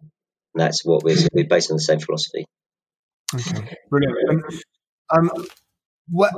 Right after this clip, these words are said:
Speaker 2: you've talked about, um, social value, and you're starting to bring social value into Planet Mark. Uh, uh, what, uh, uh, um, if you could talk more about how,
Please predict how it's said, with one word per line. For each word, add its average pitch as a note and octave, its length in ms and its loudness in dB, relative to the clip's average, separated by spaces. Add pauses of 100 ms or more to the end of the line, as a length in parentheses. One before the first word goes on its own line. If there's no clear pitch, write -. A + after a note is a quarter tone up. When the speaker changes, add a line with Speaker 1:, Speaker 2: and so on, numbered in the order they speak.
(160)
Speaker 2:
you've F#3 240 2
talked F#3+ 320 0
about, C#3+ 400 0 (320)
um, C3+ 380 -2
social C3+ 360 0
value, C3 400 4
and A#2+ 100 0
you're B2 120 0
starting A#2+ 720 0
to A#2+ 500 2 (140)
bring B2 300 2
social A#2+ 340 0
value A#2+ 400 4
into A2+ 720 -2 (220)
Planet A#2 300 0
Mark. A2+ 420 -4 (760)
Uh, C#3 220 4 (500)
uh, C#3 160 -8 (140)
what, F3+ 520 2 (440)
uh, D#3 80 -6 (120)
uh, D3+ 80 -8 (120)
um, F3+ 140 -10 (160)
if F3 140 -2
you F3 120 -2
could - 160 -6
talk E3 260 2
more D#3 220 6
about C#3 160 2
how, D3 560 2